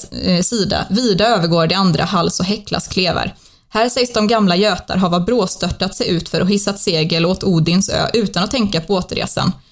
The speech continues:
då allting icke mer ville gå dem i lag eller då de blivit trötta vid värld och levnad. Eh,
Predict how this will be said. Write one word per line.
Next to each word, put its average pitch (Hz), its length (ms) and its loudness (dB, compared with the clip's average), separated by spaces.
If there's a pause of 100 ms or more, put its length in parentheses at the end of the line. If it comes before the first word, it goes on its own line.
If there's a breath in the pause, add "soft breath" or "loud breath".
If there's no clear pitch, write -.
(200 soft breath)
då 185 100 -4
allting 202 520 2
icke 202 260 -2
mer 165 240 2
ville 175 420 2
gå 165 180 2
dem 170 180 2
i 180 40 2
lag 330 280 2 (460)
eller 214 240 2
då 220 120 4
de 208 100 2
blivit 208 220 0
trötta - 480 -4
vid 175 160 2
värld - 240 -2
och 165 140 -2
levnad. - 440 -2 (840 soft breath)
Eh, 170 280 0